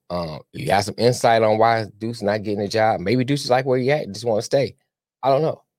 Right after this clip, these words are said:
I'm just kinda curious. I, I think, um,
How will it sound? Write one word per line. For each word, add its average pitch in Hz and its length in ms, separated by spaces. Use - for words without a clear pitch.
I'm 117 160
just 113 160
kinda 101 200
curious. 123 420
I, 104 220
I 107 100
think, 160 260
um, 113 380